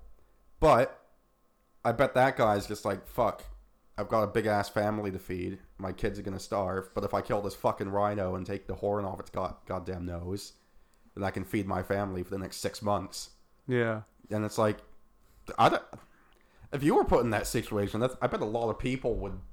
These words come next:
Speaker 1: make the same decision he did.
Speaker 2: Have you listened to the Joe Rogan episode, any of the Joe Rogan episodes with, um, uh, not, well, Cameron Hanes, but also, uh, Steven Rinella?
Speaker 1: No.
Speaker 2: Uh, his hunter friends.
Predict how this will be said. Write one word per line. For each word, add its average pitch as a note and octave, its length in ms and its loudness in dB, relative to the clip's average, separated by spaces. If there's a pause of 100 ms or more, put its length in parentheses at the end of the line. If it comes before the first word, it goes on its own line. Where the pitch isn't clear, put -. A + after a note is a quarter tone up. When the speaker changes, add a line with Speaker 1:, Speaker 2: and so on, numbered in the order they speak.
(220)
Speaker 1:
make A2 200 -4
the G#2+ 80 -8
same A2 260 0
decision G2+ 480 -2
he A2+ 160 0
did. G2 340 -4 (160)
Speaker 2:
Have C#3 160 2
you C#3+ 120 6
listened D3+ 280 4
to C#3+ 80 2
the C#3 80 0
Joe C3 220 4
Rogan B2+ 320 2
episode, C3+ 520 0
any B2 160 2
of A#2+ 60 2
the A#2 60 -2
Joe A#2 160 0
Rogan A2 280 0
episodes A2+ 460 -6
with, G#2+ 200 -2
um, G#2 420 -2 (880)
uh, A2 180 0
not, G#2 240 -4 (360)
well, B2+ 120 4
Cameron C#3+ 380 2
Hanes, A#2+ 320 -2
but A#2 160 -4
also, G#2+ 480 -2
uh, G2+ 180 -4
Steven G#2 340 -8
Rinella? G#2 420 -6 (180)
Speaker 1:
No. F2+ 340 -2 (380)
Speaker 2:
Uh, G#2+ 200 -2
his G2+ 160 -8
hunter A2 260 -4
friends. A#2+ 360 -6